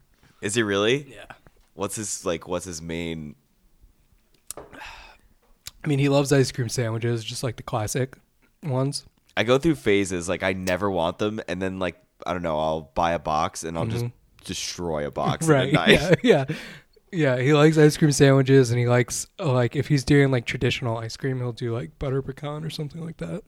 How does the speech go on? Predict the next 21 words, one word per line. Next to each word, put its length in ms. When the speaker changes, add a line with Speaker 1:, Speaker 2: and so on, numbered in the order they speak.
Speaker 1:
Okay. 440
Speaker 2:
Yeah. 80
Speaker 1:
Okay. 320
I'm 120
a 40
big 200
fan 220
of, 80
like, 240
vanilla 540
ice 240
cream 340
with, 160
like, 200
chunks 420
of 100
shit 320
in 100
it. 200
You 140
know? 320